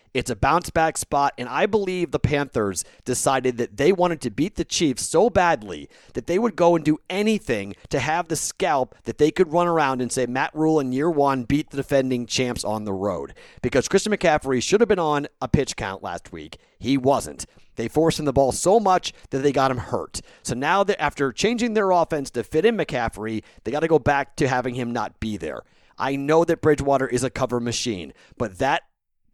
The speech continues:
Pathetic effort by the Bucks. They're gonna turn things around this week. I like the Bucks,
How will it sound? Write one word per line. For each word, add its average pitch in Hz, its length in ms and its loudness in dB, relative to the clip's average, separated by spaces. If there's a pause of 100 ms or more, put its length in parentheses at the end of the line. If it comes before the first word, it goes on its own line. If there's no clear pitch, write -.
(100)
Pathetic 185 440 2
effort 156 340 0
by 143 120 2
the 127 100 0
Bucks. 113 500 -2 (600)
They're 143 280 4
gonna 180 200 2
turn 165 300 2
things 151 260 0
around 135 380 0
this 131 240 -2
week. 139 320 0 (100)
I 139 140 0
like 160 240 2
the 147 80 0
Bucks, 127 440 0